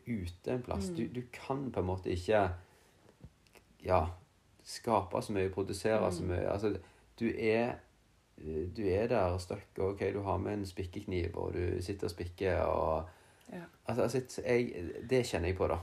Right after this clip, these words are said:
Speaker 1: At
Speaker 2: Ja,
Speaker 1: det
Speaker 2: altså,
Speaker 1: er
Speaker 2: jeg
Speaker 1: det
Speaker 2: leste,
Speaker 1: ja.
Speaker 2: jeg leste faktisk noe forskning på dette her.
Speaker 1: Ja.
Speaker 2: Eh, de hadde forsket på, eh, jeg husker ikke hvor mange de hadde hatt med i denne undersøkelsen.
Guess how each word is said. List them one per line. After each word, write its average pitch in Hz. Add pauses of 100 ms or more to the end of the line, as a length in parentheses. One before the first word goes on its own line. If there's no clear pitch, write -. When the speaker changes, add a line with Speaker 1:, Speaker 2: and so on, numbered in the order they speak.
(140)
Speaker 1:
At -
Speaker 2:
Ja, 104
Speaker 1:
det 120
Speaker 2:
altså, 120
Speaker 1:
er 113
Speaker 2:
jeg 117
Speaker 1:
det 202
Speaker 2:
leste, 165
Speaker 1:
ja. 180 (280)
Speaker 2:
jeg 190
leste 175
faktisk -
noe 180
forskning 208
på 233
dette -
her. 120
Speaker 1:
Ja. 190 (260)
Speaker 2:
Eh, 170
de 190
hadde 185
forsket -
på, 165 (960)
eh, 185
jeg 160
husker -
ikke -
hvor 247
mange 175
de 220
hadde 202
hatt 175
med 202
i 175
denne 165
undersøkelsen. 170